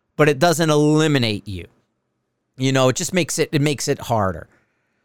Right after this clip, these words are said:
So that's, that's kinda what's going on. And, and, and so, understand I'm compartmentalizing it. I'm trying to limit the site's exposure 'cause we're not a politics site.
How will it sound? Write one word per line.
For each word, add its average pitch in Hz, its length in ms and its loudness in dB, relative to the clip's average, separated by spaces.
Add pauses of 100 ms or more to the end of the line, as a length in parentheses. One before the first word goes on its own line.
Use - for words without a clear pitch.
(200)
So - 140 -6
that's, 135 340 -2
that's 131 220 -2
kinda 123 300 -2
what's 113 240 -2
going 104 320 -4
on. 92 340 -4
And, 104 240 -6
and, 110 240 -4
and 113 400 -4 (120)
so, 135 560 0
understand 170 420 -2
I'm 151 80 0
compartmentalizing 104 1160 -2
it. 78 80 -16 (280)
I'm 117 120 -8
trying 202 380 -2
to 196 40 2
limit 156 640 4
the 123 80 0
site's 156 360 -2
exposure 135 600 0
'cause 185 220 -4
we're 220 100 2
not 233 300 2
a 202 40 0
politics 180 640 0
site. 190 380 0